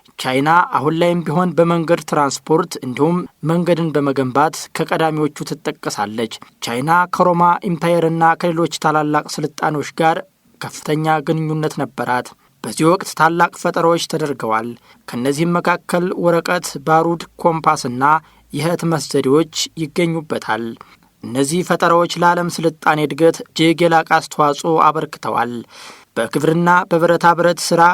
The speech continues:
በስነ ፈለግና በሌሎችም ዘርፎች ከፍተኛ እድገት ታይቶባቸዋል። በኮንፊሽየስ የፍልስፍናና የማህበረሰብ ስርዓትን፣ ስነ ምግባርንና የመንግስት አስተዳደርን በመቅረጽ ረገድ መሪ ኃይል ነበር። መለስ ብለንም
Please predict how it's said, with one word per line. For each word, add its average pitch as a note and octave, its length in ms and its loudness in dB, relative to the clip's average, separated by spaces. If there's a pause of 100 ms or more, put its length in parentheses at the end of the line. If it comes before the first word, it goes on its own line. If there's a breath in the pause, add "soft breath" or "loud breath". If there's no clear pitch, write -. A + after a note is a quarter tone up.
(160)
በስነ D#3 340 -2
ፈለግና E3+ 500 2 (140)
በሌሎችም D#3+ 580 -2
ዘርፎች D#3+ 480 0 (200)
ከፍተኛ D#3 540 -4
እድገት D#3+ 380 2
ታይቶባቸዋል። C#3+ 920 -2 (380 soft breath)
በኮንፊሽየስ D#3+ 720 -2
የፍልስፍናና E3+ 880 0 (220)
የማህበረሰብ E3+ 720 2
ስርዓትን፣ E3+ 600 2
ስነ F3 240 -2
ምግባርንና D3+ 720 0 (480 soft breath)
የመንግስት D3+ 560 -4
አስተዳደርን D#3+ 680 0 (320)
በመቅረጽ F3+ 600 0
ረገድ D3 420 2 (140)
መሪ D#3+ 280 0
ኃይል E3 320 0
ነበር። B2 360 -8 (520 loud breath)
መለስ C#3+ 380 0
ብለንም F3+ 360 2